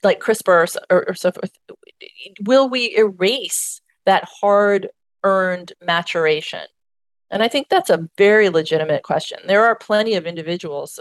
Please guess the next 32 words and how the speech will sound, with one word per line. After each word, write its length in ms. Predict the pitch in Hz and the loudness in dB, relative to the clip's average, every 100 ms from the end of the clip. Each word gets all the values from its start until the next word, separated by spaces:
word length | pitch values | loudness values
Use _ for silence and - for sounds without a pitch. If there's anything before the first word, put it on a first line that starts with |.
| - | -16
uh, 80 | 156 - | -16 -14
you 100 | 170 | -12
know, 100 | 151 | -8
aggressive 640 | 156 156 165 196 175 156 | -8 -2 -2 -2 -4 -4
biohackers 840 | 151 165 175 151 151 - - 156 - | 0 2 2 2 -2 -8 -10 -12 -8
who 80 | 170 | -2
are 220 | 165 - | -2 0
already 500 | 180 175 180 240 196 | 0 2 2 2 -2
experimenting 720 | 147 - 147 147 151 - 160 151 | -8 -12 -12 -12 -14 -18 -18 -18
with 160 | 165 | -18
crispr 500 | - 156 - 90 143 | -16 -16 -10 -8 -6
and 100 | 143 - - - | -8 -14 -20 -10
probably 460 | - 190 196 180 180 | 0 0 0 -2 -6
trying 280 | - 165 165 | -4 -8 -8
to 40 | |
figure 260 | - 160 160 | -12 -4 0
out 180 | 156 170 | 0 0
how 100 | 160 | -2
to 100 | 156 | -2
experiment 600 | 156 - 160 156 156 - _ | -6 -8 -6 -6 -10 -12 _
with 180 | 165 156 - _ 160 | -2 -2 -2 _ -4
Yamanaka 540 | 160 160 160 - 180 | -2 0 0 -2 -4
factors. 640 | 104 123 - 98 80 - - _ _ _ _ _ - | -4 -6 -6 -8 -8 -12 -20 _ _ _ _ _ -6
You 100 | 190 | -2
know, 160 | 180 | 2
and 100 | 180 | 2
what 160 | 180 214 | 2 0
kind 240 | 233 226 214 | 0 -2 -2
of 100 | - | -4
humans 400 | 190 202 151 156 | -8 -6 -6 -4
will 100 | 156 | -6
be, 180 | 156 | -6